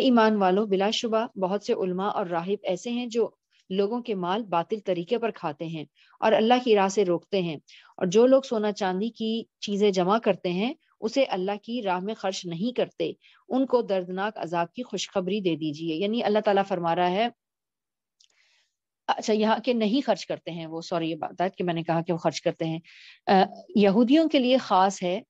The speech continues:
कि अल्लाह ने हुक्म तो दिया था कि खर्च करना है, बस उठा उठा के रखे जाते हैं सोने चांदी को, लेकिन यहाँ पे बज़ाहिरन ये खास यहूदियों के लिए हुक्म है, लेकिन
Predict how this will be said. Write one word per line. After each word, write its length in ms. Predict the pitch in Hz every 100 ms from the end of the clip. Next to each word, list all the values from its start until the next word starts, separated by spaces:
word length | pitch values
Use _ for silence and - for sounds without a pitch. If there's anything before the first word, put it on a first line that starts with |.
| _
कि 80 | 240 214
अल्लाह 200 | 214 247
ने 140 | 247 240
हुक्म 340 | 185 208 240
तो 100 | 240
दिया 240 | 185 190 190
था 200 | 190 190 214 _ _ _ -
कि 120 | 214 208 208 202 _ -
खर्च 260 | 233 220
करना 300 | - 165 165
है, 200 | 165 156 - _ -
बस 200 | 202 226 _ -
उठा 260 | 214 202
उठा 220 | 240 226 208
के 140 | 208
रखे 240 | 180 -
जाते 300 | 208 190 202 202
हैं 80 |
सोने 300 | 214 185 180
चांदी 300 | 190 180 180
को, 220 | 196 254 277 - - -
लेकिन 500 | 208 254 - 277 240 - - -
यहाँ 220 | 190 202 240
पे 100 | 247
बज़ाहिरन 540 | 196 196 190 220 240
ये 80 | 226 -
खास 340 | 196 214 233
यहूदियों 360 | 208 175 170 175
के 80 | 185
लिए 120 | 180
हुक्म 280 | 165 180 185
है, 60 | 240
लेकिन 380 | 190 202 262